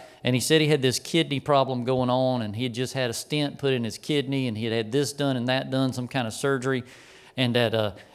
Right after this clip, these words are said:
he, he was, needed money because his, uh, the mother of his children was doing something, and th-, but all this stuff. And I, I ke-, I tried to stop him. I said, "Well, look,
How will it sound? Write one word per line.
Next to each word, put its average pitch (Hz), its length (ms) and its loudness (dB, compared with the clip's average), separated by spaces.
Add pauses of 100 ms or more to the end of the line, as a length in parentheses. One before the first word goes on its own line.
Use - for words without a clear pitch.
he, 117 280 -2
he 123 160 0
was, 107 120 -2
needed 135 400 4
money 147 380 4
because 127 440 0
his, 110 200 -4 (400)
uh, 104 300 -6 (1080)
the 117 80 -2
mother 147 320 6
of 123 80 2
his 117 140 -2
children 147 560 2
was 117 100 -4
doing 135 260 0
something, 135 440 0
and 107 580 -4 (260)
th-, 135 160 -8
but 135 140 0
all 165 260 6
this 151 160 2
stuff. 139 420 2 (560)
And 165 220 6
I, 156 260 6
I 156 40 8
ke-, 160 260 2
I 147 120 6
tried 165 240 4
to 135 60 -4
stop 196 300 6
him. 170 100 2
I 156 80 6
said, 151 140 -2
"Well, 151 100 2
look, - 360 2